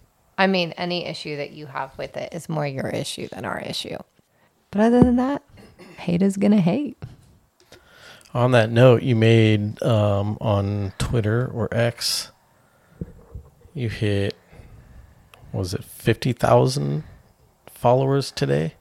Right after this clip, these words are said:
Speaker 1: Damn. And the podcast is in what, like, the top twenty-five percent?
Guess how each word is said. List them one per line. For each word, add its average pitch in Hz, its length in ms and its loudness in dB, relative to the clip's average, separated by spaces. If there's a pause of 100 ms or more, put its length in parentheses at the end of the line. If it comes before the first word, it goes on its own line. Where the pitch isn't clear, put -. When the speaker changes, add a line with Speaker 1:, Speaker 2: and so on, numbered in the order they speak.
Speaker 1:
Damn. 185 680 -2 (840)
And 220 580 8 (1120)
the 175 100 6
podcast 185 840 -2
is 175 180 0
in 170 200 4
what, 202 200 0
like, 160 220 -4
the 165 100 -4
top - 300 -4
twenty-five 190 500 -2
percent? 208 560 -4